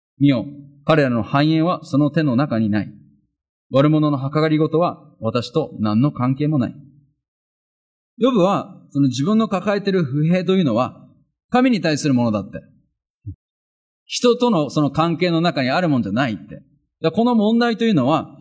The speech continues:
その私と神との関係だって。関係が悪いとかではなくて、その神が何らかの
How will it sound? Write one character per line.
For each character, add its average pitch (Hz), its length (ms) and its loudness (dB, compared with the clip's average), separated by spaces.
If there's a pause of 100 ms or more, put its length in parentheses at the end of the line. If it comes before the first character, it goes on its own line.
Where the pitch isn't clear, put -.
そ 165 100 -4
の 151 100 2
私 143 280 0
と 214 80 -2
神 233 240 0
と 226 80 2
の 175 100 -2
関 151 200 0
係 143 140 -2
だ 123 100 0
っ - 100 -8
て。 - 120 -12 (1160)
関 147 160 -2
係 175 120 0
が 165 80 0
悪 147 220 0
い 208 40 -4
と 156 80 -6
か 127 80 -4
で 113 80 -2
は 101 100 -4
な 123 140 -2
く - 80 -18
て、 131 200 -6 (400)
そ 127 80 -8
の 123 180 -4 (320)
神 247 240 0
が 170 120 0
何 151 360 0
ら 220 100 2
か 226 120 -2
の 175 420 -4